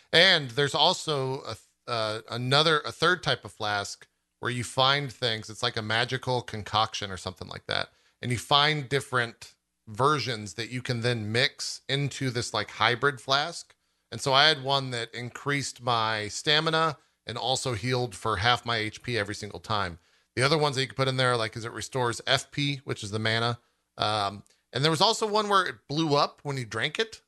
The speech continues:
And I didn't understand what the fuck the point of that was, unless maybe it has some sort of, like, you can throw it at cre-, I, I accidentally put it with, like, heal and blow up.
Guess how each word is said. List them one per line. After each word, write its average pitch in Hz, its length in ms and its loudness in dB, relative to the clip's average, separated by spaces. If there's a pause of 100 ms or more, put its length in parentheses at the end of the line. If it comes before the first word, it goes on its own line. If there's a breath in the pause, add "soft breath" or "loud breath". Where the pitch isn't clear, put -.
(160)
And 120 120 -4
I 143 80 4
didn't 196 160 2
understand 175 720 0
what 151 200 -2
the 156 60 -6
fuck - 300 -2
the 143 60 -4
point 156 240 0
of 123 80 -4
that 123 240 2
was, 214 400 -2 (480)
unless 139 320 0 (200)
maybe 143 360 2
it 139 140 0
has 135 220 2
some 147 200 -2
sort 139 240 0
of, 117 120 -2
like, 117 420 -2 (480)
you 131 100 -2
can 127 160 -2
throw 120 380 2
it 170 100 2
at 185 100 -2 (180)
cre-, 170 280 0
I, 151 140 6 (640)
I 143 80 10
accidentally 196 460 4
put 175 200 2
it 185 100 0
with, 160 160 -2
like, 147 200 2
heal 196 500 2
and 143 240 -4
blow 156 220 2
up. 147 300 2